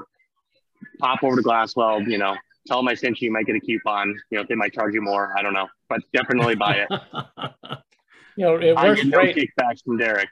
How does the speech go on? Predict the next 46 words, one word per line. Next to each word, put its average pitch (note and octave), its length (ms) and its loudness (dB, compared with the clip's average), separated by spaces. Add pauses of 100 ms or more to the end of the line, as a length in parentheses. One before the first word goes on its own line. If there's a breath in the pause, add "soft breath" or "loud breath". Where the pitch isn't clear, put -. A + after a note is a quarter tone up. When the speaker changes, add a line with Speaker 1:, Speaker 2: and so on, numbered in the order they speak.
Speaker 1:
but A#2 80 -2
they B2+ 120 0
do C#3+ 220 0
a C3 60 0
good C3 160 0
job A#2+ 200 0
over G#2+ 200 -2
there G2+ 160 0
and G2+ 100 -2
they'll G#2 80 0
take A2 220 -4
care G#2 160 0
of G2 40 0
you. F#2+ 140 -2 (100)
Good G#2+ 140 -4
service. F#2+ 300 -4 (880)
Speaker 3:
You D3+ 80 0
know, D3 60 4
it C#3+ 40 2
Speaker 2:
Thank D3 120 4
Speaker 3:
works E3+ 100 2
Speaker 2:
you. G#2+ 100 -10
Speaker 3:
great E3+ 260 4
when B2+ 140 0
you're, A#2 220 0 (1300)
somebody's D3 340 -2
been B2+ 240 2
waiting D3+ 240 0
for C3 120 -4
the G#2 80 -8
shower G#2 280 -2
door A2 140 -4
and G#2 100 -4
you - 60 -8
put A#2+ 120 -10
it - 40 -2
on A2 100 -4
the G2+ 80 -6
table B2+ 320 -2
and G#2 60 -6
it's - 60 -20
got G2+ 140 -6
a - 40 -20
scratch A#2 420 -10
in - 60 -16
it. - 160 -20